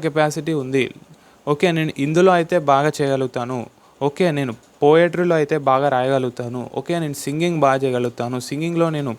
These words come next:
హై లెవెల్ ప్రొఫిషియన్సీతో పాడగలుగుతాను, లేదా నేను ఒక క్రికెట్ గేమ్ మంచి ప్రొఫెషనల్‌గా ఆడగలుగుతాను,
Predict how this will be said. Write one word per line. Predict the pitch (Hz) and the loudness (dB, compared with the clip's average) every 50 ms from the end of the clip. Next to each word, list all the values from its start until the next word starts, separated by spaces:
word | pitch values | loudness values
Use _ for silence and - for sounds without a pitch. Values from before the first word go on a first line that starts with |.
| - - - - - - - - _ _ _ _ _ _ _ _ _ - | -12 -16 -18 -18 -18 -20 -20 -20 _ _ _ _ _ _ _ _ _ 2
హై | 160 170 185 190 196 | 4 4 6 6 4
లెవెల్ | 185 175 160 165 156 143 120 - _ _ _ _ _ _ _ _ _ _ _ _ _ _ _ - | 4 2 2 0 -2 -2 -6 -10 _ _ _ _ _ _ _ _ _ _ _ _ _ _ _ 0
ప్రొఫిషియన్సీతో | 160 156 - 202 202 185 - - 185 175 175 160 175 170 165 170 156 151 - | 0 0 2 2 0 2 2 0 0 0 0 0 -2 0 2 2 2 4 4
పాడగలుగుతాను, | 151 143 143 147 147 156 156 143 151 143 143 143 143 139 - 131 123 120 123 135 139 117 117 - _ _ _ _ _ _ _ _ _ _ _ _ - - _ - - | 4 4 4 4 2 2 2 2 0 0 0 -2 -4 -2 -2 -2 -2 -2 -2 -2 -4 -6 -8 -12 _ _ _ _ _ _ _ _ _ _ _ _ -20 -20 _ -4 0
లేదా | 139 147 151 156 | 2 4 4 4
నేను | 160 151 147 135 | 2 0 0 0
ఒక | 143 131 - - | -2 -4 -4 -4
క్రికెట్ | 156 151 - 190 196 190 165 160 156 | -4 0 2 2 2 2 2 0 0
గేమ్ | 175 165 151 123 110 - _ _ _ _ _ _ _ _ _ _ _ _ _ _ _ _ _ _ _ _ _ _ _ _ - | 0 0 0 -2 -8 -12 _ _ _ _ _ _ _ _ _ _ _ _ _ _ _ _ _ _ _ _ _ _ _ _ 0
మంచి | 151 165 175 170 - 160 - - | 2 2 2 2 -2 -4 0 0
ప్రొఫెషనల్‌గా | 147 147 - 185 185 165 - 190 185 185 175 170 143 135 | 0 2 2 2 2 2 0 -2 0 2 2 2 4 2
ఆడగలుగుతాను, | 143 151 160 160 156 147 139 143 - - 127 120 127 131 | 2 2 0 0 0 -2 -2 -4 -6 -6 -8 -6 -6 -6